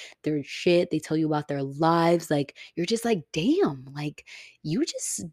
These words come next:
don't be giving a fuck, like, you just be living your life and authentically yourself," like, you just feel so empowered, you know? And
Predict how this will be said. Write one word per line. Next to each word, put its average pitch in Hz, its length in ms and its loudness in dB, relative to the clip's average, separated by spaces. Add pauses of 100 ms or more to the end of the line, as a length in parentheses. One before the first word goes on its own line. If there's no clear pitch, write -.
don't 190 280 -2
be 440 120 0
giving 381 240 6
a 349 60 4
fuck, 302 340 -2
like, 190 180 -2
you 190 60 -14
just 262 200 -10
be 320 100 8
living 208 340 0
your 277 240 -2
life 233 320 0
and 202 160 -4
authentically 180 680 -4
yourself," 220 540 -4
like, 170 160 0
you 170 140 -2
just 220 260 -6 (380)
feel 208 160 8
so 185 300 0
empowered, 185 680 2
you 143 140 0
know? 180 380 -2 (720)
And 185 240 2